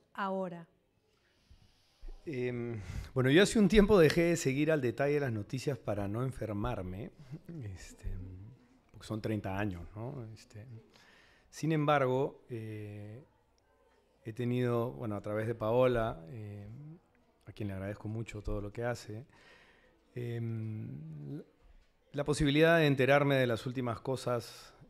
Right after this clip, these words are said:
Speaker 2: em, y creo que, em,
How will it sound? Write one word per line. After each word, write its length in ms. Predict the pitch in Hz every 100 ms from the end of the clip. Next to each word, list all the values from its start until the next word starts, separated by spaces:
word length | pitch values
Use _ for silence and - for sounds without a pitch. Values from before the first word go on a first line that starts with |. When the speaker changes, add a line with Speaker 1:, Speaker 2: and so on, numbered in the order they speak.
| -
Speaker 2:
em, 500 | 104 95 98 113 147 _ - -
y 100 | 113
creo 640 | - 151 165 160 165 175 - - _ - _
que, 380 | - 117 110 107
em, 640 | 104 101 101 101 113 113